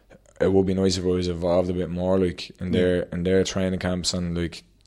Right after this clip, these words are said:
Speaker 1: and just to be there for them as a coach. I, I do be there a lot, like, but they, un-, I think a lot of them,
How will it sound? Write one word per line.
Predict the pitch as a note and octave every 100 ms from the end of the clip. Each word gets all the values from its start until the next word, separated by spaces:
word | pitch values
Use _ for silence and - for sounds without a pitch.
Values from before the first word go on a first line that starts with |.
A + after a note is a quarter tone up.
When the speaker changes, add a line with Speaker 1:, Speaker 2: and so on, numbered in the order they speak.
| _ -
Speaker 1:
and | F2+ E2+ E2
just | E2+ - - -
to | -
be | F2
there | F2 G2+
for | F#2
them | G2 G2+
as | F#2
a |
coach. | F2 F#2+ G2 - -
I, | G2+ G#2+
I | G2
do | G2 C#3
be | B2+
there | G2 G2
a |
lot, | F2+ G2 G2+
like, | F2+
but | - E2+ E2 - _ _ _ - - - - _ _ -
they, | F#2+ G2+
un-, | G2 F#2+
I | F#2
think | F2+ G#2+ G#2
a |
lot | G2+ G#2+
of | G#2
them, | F#2